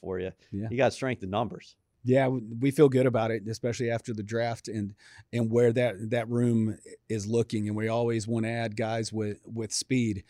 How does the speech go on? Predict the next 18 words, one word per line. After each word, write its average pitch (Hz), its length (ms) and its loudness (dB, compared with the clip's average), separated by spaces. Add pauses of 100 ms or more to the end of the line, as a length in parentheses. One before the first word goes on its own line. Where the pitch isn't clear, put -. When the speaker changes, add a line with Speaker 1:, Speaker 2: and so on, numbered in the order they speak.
(300)
Speaker 2:
or 131 160 6
unique 123 440 2
skill 120 240 0
sets 101 360 -4
like 107 220 -2
Michael 110 320 -2
Carter 107 340 -2
has 101 300 -6
in 101 160 -6
Speaker 1:
Yep. 120 120 4
Speaker 2:
terms 107 140 -2
of 101 160 -6 (300)
Michael's 110 380 -4
quickness, 117 420 -2
his 120 140 -4
change 113 320 -4
of 98 40 -6
direction, 107 560 -4